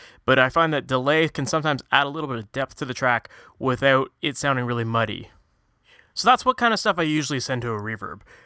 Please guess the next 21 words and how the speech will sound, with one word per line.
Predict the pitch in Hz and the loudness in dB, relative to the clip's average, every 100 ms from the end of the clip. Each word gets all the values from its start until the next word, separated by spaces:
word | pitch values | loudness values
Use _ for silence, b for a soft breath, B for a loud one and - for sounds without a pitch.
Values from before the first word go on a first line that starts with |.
| b b _ | b b _
But | 170 170 - _ | 4 4 -2 _
in | 175 | 0
terms | 233 240 | 2 2
of | 226 | 2
your | 214 | 2
question | 214 196 - 185 175 | 4 2 0 -2 0
about | 165 139 147 147 - | -2 0 2 2 2
whether | 151 156 156 | 0 2 0
to | 135 | 0
mix | 139 147 - - | 0 -2 -4 -6
with | 139 131 110 | -6 -6 -6
reverb | 127 135 139 135 123 B B - | -6 -2 0 -2 -4 B B 0
early | 139 135 123 | 2 4 4
on | 156 185 190 196 | 6 6 6 2
or | 262 139 | -2 -2
mix | 123 135 - | -2 -4 -6
with | 135 | -6
it | 123 | -4
at | 113 | -4
the | 120 | 2
end, | 143 185 | 2 2